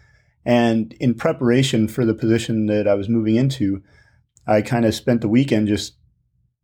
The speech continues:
going over reviewing all the positives that were gonna come out of it, the things that I saw as opportunities for growth, challenges to make me better, to make me stronger,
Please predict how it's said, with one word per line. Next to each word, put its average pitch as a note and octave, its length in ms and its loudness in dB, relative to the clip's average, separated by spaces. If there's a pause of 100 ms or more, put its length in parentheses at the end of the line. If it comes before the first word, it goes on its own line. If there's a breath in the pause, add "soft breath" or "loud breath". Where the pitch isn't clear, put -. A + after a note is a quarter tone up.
(160)
going B2 300 4
over A#2 200 2
reviewing A2 680 2
all A2 220 0
the A2 80 0
positives A2 720 0
that G#2+ 120 0
were G2 120 -4
gonna G#2 160 -2
come G2+ 240 -6
out G2+ 160 2
of G2 140 -2
it, - 160 -10
the G2 100 -8
things A2 460 0
that G#2 80 2
I G#2 100 2
saw G#2 320 2
as G2 140 0
opportunities G2+ 580 -2
for - 140 -10
growth, A2 500 0
challenges A2 640 0
to - 100 -6
make G#2 300 0
me G#2+ 180 2
better, G#2 380 2
to - 120 -10
make F#2+ 220 -6
me F#2 80 -6
stronger, A2+ 640 -2